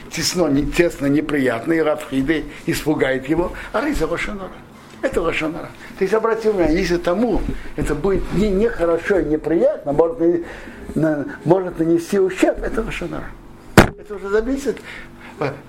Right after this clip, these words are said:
что про кого рассказывать. Вы из Ойрох, и нас остерегайся.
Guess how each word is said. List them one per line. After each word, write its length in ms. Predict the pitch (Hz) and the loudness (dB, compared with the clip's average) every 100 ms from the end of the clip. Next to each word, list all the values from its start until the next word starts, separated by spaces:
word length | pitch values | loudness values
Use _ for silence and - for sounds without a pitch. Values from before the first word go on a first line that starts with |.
| - - - - - - - - - | -20 -20 -20 -20 -18 -18 -18 -16 -6
что 300 | - - 240 | -2 2 0
про 180 | - 143 | 0 -4
кого 280 | 165 156 | -2 0
рассказывать. 600 | 180 185 - 202 190 - - - - - - - - - - - - - | -2 -2 -2 -4 -4 -12 -16 -20 -18 -18 -20 -20 -20 -20 -18 -10 -4 -2
Вы 280 | 185 226 226 | 2 2 2
из 140 | 185 | 2
Ойрох, 580 | 226 302 294 160 123 95 | 2 2 0 0 -2 -2
и 40 | |
нас 220 | 117 170 165 | 0 0 2
остерегайся. 760 | 175 175 165 349 - - | 2 2 2 -2 -4 -2